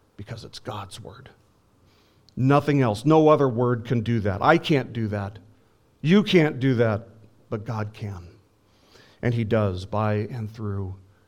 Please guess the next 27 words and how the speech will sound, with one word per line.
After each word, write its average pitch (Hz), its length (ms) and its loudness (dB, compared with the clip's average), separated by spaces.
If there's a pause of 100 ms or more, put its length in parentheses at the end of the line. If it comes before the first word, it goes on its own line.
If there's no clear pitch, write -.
(100)
his 101 200 -6
word. 104 420 -2 (960)
Martin 131 400 0
Luther 131 240 0
once 117 240 0
said 131 180 0
of 113 100 -4
God's 120 260 2
word, 120 220 0
he 131 120 0
said, 127 280 -2
quote, 139 240 0 (580)
"A 139 60 2
man's 147 400 6
word 147 280 4
is 135 120 4
a 135 60 4
little 143 260 4
sound 151 460 4
that 143 120 2
flies 147 500 4
into 156 360 0
the 139 180 4
air 151 380 4 (200)
and 139 160 2
soon 156 460 4
vanishes, 143 880 2